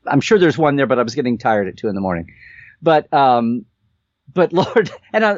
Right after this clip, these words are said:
and I was blurring them all together, although with the exception of Picard, we've got that coming. But Lower Decks, it was like, blah, blah, blah, blah. Oh, wait, because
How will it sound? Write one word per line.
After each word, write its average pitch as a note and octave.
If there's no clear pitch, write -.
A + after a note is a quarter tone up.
and F#3+
I F#3
was G3
blurring A3
them B3
all G#3+
together, D3
although D#3+
with D#3+
the E3+
exception D#3
of C3
Picard, B2+
we've B2+
got C3+
that B2
coming. A2
But G#3
Lower A3+
Decks, G#3
it G3
was F#3+
like, F3+
blah, F3+
blah, D#3+
blah, C3+
blah. A#2+
Oh, D4
wait, D4
because F#3+